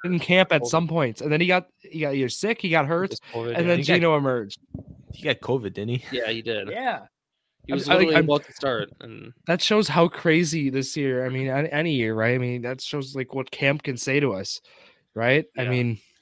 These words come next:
Speaker 2: some
Speaker 1: And that's
Speaker 2: things
Speaker 1: why I
Speaker 2: like
Speaker 1: think, and that's why I think you draft a quarterback this year because
Speaker 2: Hmm.
Speaker 1: they saw at camp that Drew Lock was outplaying Geno Smith. And I think he's just having a really good year. I, I don't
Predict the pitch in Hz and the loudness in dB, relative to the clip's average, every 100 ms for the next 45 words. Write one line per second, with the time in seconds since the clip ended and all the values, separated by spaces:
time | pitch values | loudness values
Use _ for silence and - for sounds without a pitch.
0 | _ _ _ _ _ _ - 120 135 131 | _ _ _ _ _ _ -14 -4 -2 0
1 | 120 123 123 107 139 127 - _ _ - | 2 2 0 -2 -6 -8 -12 _ _ -12
2 | 127 139 - 143 143 147 135 127 131 139 | -6 -4 0 0 -2 -6 -6 -2 -2 -4
3 | - 131 123 123 131 - 110 110 - 131 | -6 -4 -4 -4 -6 -6 -6 -6 -6 -6
4 | - _ _ _ _ 117 110 107 131 165 | -6 _ _ _ _ -10 -8 -2 0 0
5 | - 156 151 127 131 143 139 117 123 113 | 0 2 4 2 0 -6 -6 -6 -8 -8
6 | - - 139 156 147 139 120 131 117 - | -12 -10 -2 4 6 6 2 -6 -6 -8
7 | 123 110 117 107 107 - 104 - _ _ | -8 -6 -6 -8 -10 -12 -14 -16 _ _
8 | - 123 131 165 165 139 135 139 123 113 | -10 -8 -4 -4 -4 -6 -4 -4 -4 -4
9 | 120 117 120 110 127 120 104 113 120 | -4 -4 -6 -6 -6 -6 -6 -6 -10